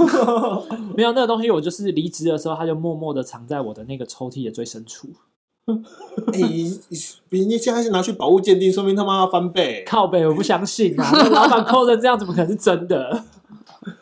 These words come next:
Speaker 2: 好，那我自己是，就是大家其实最爱的还是现金奖啊，说实在话。但是我觉得在座的两位可能都有这样的困扰。以前当小员工的时候，干就是没那个运，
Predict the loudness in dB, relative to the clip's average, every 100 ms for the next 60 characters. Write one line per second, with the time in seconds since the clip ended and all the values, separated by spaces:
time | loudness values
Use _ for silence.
0 | _ _ _ _ -4 0 2 4 2 0
1 | -4 -6 -4 -2 -4 -6 _ _ _ -20
2 | -20 _ 0 2 2 0 0 0 0 -4
3 | 0 0 2 0 -2 -4 -4 -4 -4 -10
4 | -10 -14 -14 -8 -6 -6 -10 -10 -12 -14
5 | -18 _ -20 -20 _ _ 0 0 0 -4
6 | -4 -14 _ _ _ _ _ _ -6 -4
7 | -2 0 0 -2 -2 -2 -2 -2 -4 -8
8 | -8 -6 -6 -8 -10 -6 -6 -6 _ -10
9 | -10 -12 -14 -16 -18 _ _ _ _ -4
10 | -2 -4 -2 -2 -2 -6 -8 -10 -8 -8
11 | -8 -10 -12 -12 -14 -16 _ _ _ _
12 | -8 -6 -6 -6 -4 -4 -4 -4 -6